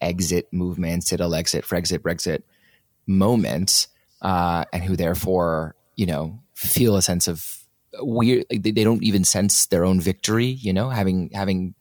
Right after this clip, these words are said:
defeated that particular political moments. Not to say that it's in the grave forever, but to say that they still feel this kind of wounded sense of how dare you have ever questioned the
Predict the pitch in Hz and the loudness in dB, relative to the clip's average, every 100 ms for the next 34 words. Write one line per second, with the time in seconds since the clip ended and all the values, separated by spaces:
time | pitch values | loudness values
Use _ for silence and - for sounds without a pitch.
0 | - _ _ 98 - 101 104 101 107 _ | -20 _ _ -4 -2 0 0 0 -2 _
1 | _ _ _ 95 92 92 - - 92 - | _ _ _ -6 -4 -4 -6 -8 -8 -8
2 | 87 95 95 92 92 - _ _ - - | -6 -2 0 0 0 -6 _ _ -20 -20
3 | - 120 104 95 95 127 147 95 95 - | -4 -4 0 0 2 2 0 -2 -4 -2
4 | 101 95 90 - - _ _ - - 117 | -2 -2 -4 -6 -8 _ _ -14 -4 0
5 | 104 107 95 87 - - - 104 113 92 | 0 2 0 -2 -8 -10 -4 -4 -2 -4
6 | 92 98 95 - 101 107 95 - - 104 | -8 -10 -10 -6 -2 -2 -2 -6 -6 -2
7 | 98 - 120 117 110 98 95 104 87 90 | 0 2 2 2 2 2 0 -2 -2 -2
8 | 95 113 127 110 98 - 101 98 90 - | 0 4 4 4 2 2 0 0 -2 -6
9 | 90 85 95 95 98 87 98 90 92 107 | -6 0 2 4 4 0 -2 -2 0 2
10 | 98 85 _ _ _ _ - 92 - 95 | 0 -2 _ _ _ _ -4 0 0 0
11 | 92 95 - - _ _ 95 98 87 80 | -2 -2 -6 -20 _ _ -4 0 0 -2